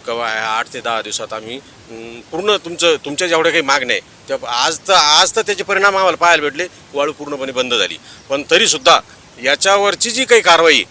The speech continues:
ते शासन दहा दिवसाच्या आत करणार आहे आणि जर दहा दिवसाच्या आत का-, जर कारवाई जर नाही झाली तर ग्रामस्थांनी त्यांना इंटिमेशन दिलेलं आहे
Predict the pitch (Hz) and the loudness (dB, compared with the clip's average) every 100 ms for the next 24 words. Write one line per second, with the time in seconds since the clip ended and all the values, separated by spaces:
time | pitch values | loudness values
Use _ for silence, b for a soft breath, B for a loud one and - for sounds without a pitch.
0 | - - 156 156 135 - 156 135 135 131 | -14 -12 -4 -2 -2 -2 -2 0 0 -2
1 | 123 120 120 - 127 131 123 151 B B | -6 -4 -6 -4 -6 -4 -4 -4 B B
2 | 101 90 160 202 196 185 165 151 143 143 | -20 -2 2 6 8 8 6 2 -2 -2
3 | 151 139 135 127 135 135 127 113 110 165 | -4 -6 -6 -4 -6 -4 -6 -4 0 2
4 | 135 120 82 B B 127 113 110 135 139 | 4 2 -4 B B -8 -6 -4 -2 -2
5 | - 131 135 127 127 127 127 123 120 123 | -4 -8 -10 -8 -8 -6 -8 -10 -14 -12
6 | 139 147 170 147 117 104 92 | -8 -6 -6 -6 -8 -8 -10